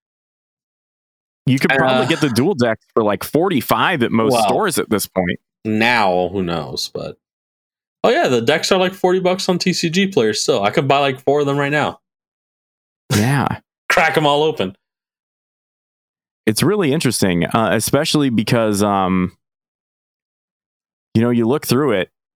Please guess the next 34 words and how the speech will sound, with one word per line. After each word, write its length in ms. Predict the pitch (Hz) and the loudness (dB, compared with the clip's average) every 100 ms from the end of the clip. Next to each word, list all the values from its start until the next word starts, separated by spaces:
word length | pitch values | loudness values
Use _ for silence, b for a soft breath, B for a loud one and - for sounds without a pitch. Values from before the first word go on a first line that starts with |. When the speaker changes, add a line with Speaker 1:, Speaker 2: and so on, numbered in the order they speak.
| _ | _
Speaker 1:
there's, 340 | - 113 113 101 | -2 0 0 0
like, 260 | 117 101 - | -2 -2 -2
I 80 | 123 | 0
mean, 180 | 127 123 | 0 0
obviously 420 | 131 131 139 135 | 0 0 -2 -2
run-throughs 800 | 104 101 127 139 131 127 123 117 | 0 0 0 -2 0 0 0 0
are 80 | 120 | 0
worth 240 | 117 113 | 0 0
a 60 | 107 | 0
little 180 | 110 110 | 0 0
bit, 300 | 107 107 - | 0 -2 -2
pack 280 | - 123 127 | 0 0 0
Speaker 2:
Here-, 100 | - | 0
Speaker 1:
calls 180 | 120 139 | 0 0
Speaker 2:
here's 160 | 170 208 | 0 0
Speaker 1:
are 20 | |
Speaker 2:
the 60 | 220 | 0
Speaker 1:
worth 60 | |
a 40 | - | 0
Speaker 2:
thing 100 | 175 | 0
Speaker 1:
little 60 | 170 | 2
Speaker 2:
that 300 | 123 117 110 | 2 0 0
Speaker 1:
bit. 20 | |
Speaker 2:
I 120 | 110 120 | 0 0
don't, 140 | 107 | 0
I 80 | 120 | 0
don't 140 | 151 | 0
get 120 | 135 135 | -2 -4
the 80 | 101 | -2
price 300 | 107 104 - | -2 0 -2
of 60 | |
that 160 | 87 85 | -4 -2
card, 240 | 95 82 | -2 -2
right? 320 | 85 87 - | -2 -2 -4